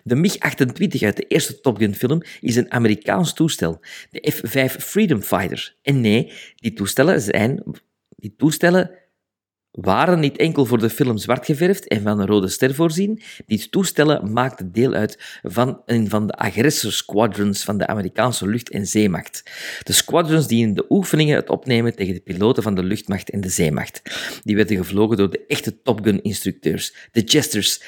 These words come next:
en de Vipers dus. Laatste fun factje: I feel the need, the need for speed. Buzz the Tower, leuke quotes, maar niet aan de Top Gun School. Naar het schijnt worden er boetes uitgeschreven <laughs> aan de, eh, aviators die quotes uit de film gebruiken.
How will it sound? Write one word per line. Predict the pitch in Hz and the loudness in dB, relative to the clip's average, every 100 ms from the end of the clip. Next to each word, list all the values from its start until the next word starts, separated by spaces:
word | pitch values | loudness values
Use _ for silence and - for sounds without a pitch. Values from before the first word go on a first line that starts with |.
| - | -2
en | 120 | 2
de | 110 | 2
Vipers | - 92 - 95 - | 2 0 0 -6 -8
dus. | - - - - _ - - - | -8 -10 -12 -20 _ -20 -16 -6
Laatste | 135 202 - | -2 0 0
fun | 202 175 165 | 0 0 0
factje: | 165 156 165 - - | -2 0 -2 -2 -6
I | 110 | -4
feel | - 139 | -2 0
the | 120 | 2
need, | 131 135 | 0 -2
the | 107 | 0
need | 104 98 | -2 -2
for | 139 | -4
speed. | - - 208 180 - - - | -2 0 0 -2 -14 -20 -18
Buzz | - 104 95 | 0 0 2
the | 123 | 0
Tower, | 170 156 160 156 - | 0 4 4 2 -2
leuke | 101 104 95 | 0 0 0
quotes, | - 127 139 - | 0 2 2 0
maar | 95 92 87 | -2 -2 -2
niet | 95 117 131 | -2 -2 -2
aan | - 123 | -2 -2
de | 110 | -2
Top | - 113 | -2 -2
Gun | 104 101 | -2 -4
School. | - 101 92 90 - - - | -2 0 0 -2 -14 -18 -8
Naar | 107 | -2
het | 101 - | -2 0
schijnt | - 151 - | 0 0 2
worden | 107 95 - | 0 0 -4
er | 104 | -4
boetes | 139 180 - - | -2 0 0 -2
uitgeschreven | 117 107 - - 98 107 - 107 | 0 -2 -4 -2 -2 0 -2 -2
<laughs> | 92 | -2
aan | - 110 | 0 0
de, | 107 101 - - - - _ _ _ | 0 -2 -8 -18 -20 -20 _ _ _
eh, | 110 107 98 92 85 _ _ _ _ | 0 2 4 0 -4 _ _ _ _
aviators | 113 98 107 123 165 147 - - | 0 2 2 2 2 -2 -8 -14
die | - 120 | -2 0
quotes | 120 127 160 147 | 2 2 4 2
uit | 120 | 2
de | - | 0
film | - 131 127 | 2 2 4
gebruiken. | 113 104 101 92 78 | 2 4 2 2 -2